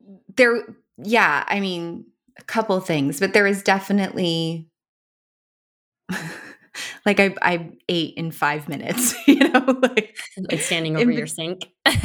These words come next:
Speaker 1: Yeah, like, standing over the
Speaker 2: Mm.
Speaker 1: sink, and my husband was like, "Just kinda let's sit down and, like, talk." And I was like, "I,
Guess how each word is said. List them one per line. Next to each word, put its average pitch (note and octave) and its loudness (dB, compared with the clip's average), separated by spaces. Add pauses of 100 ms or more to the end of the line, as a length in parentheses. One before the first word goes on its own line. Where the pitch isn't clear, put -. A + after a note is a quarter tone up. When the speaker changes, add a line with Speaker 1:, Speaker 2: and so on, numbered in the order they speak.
(460)
Speaker 1:
Yeah, C4 4
like, A#3+ 2
standing C4+ 0
over A#3 2
the A#3 2
Speaker 2:
Mm. G#3+ 0
Speaker 1:
sink, G#3+ 0
and G#3+ -4
my G3 0
husband G#3+ -2
was G#3 -6
like, A3 -4
"Just E4+ -8
kinda F4+ -4
let's F4+ -6
sit F#4+ -4
down F#4 2
and, B3 4
like, B3 -2
talk." A3+ 0
And F3 -4
I F#3 -4
was G3 -6
like, G#3 -6
"I, F#3+ -6